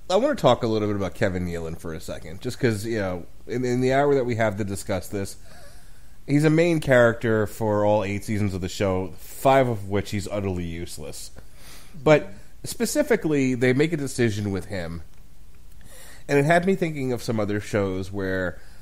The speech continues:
something happens and it's so, like, it, it's entirely realistic that somebody would, would decide, "I'm going to engage in a criminal enterprise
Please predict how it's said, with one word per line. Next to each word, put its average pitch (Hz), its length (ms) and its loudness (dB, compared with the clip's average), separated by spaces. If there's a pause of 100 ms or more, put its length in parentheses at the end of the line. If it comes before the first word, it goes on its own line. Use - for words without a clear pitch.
(520)
something 190 360 0
happens 110 680 -2
and 110 220 -6
it's 101 160 -8
so, 131 540 0 (340)
like, 160 260 2 (880)
it, 220 200 4
it's 208 200 2
entirely 240 600 4
realistic 139 720 4
that 120 160 -4
somebody 143 400 6
would, 123 320 -2 (200)
would 127 200 0
decide, 117 500 2 (460)
"I'm 151 140 8
going 156 340 4
to 165 140 0
engage 131 420 2
in 120 80 -4
a 113 60 0
criminal 120 420 -2
enterprise 101 720 0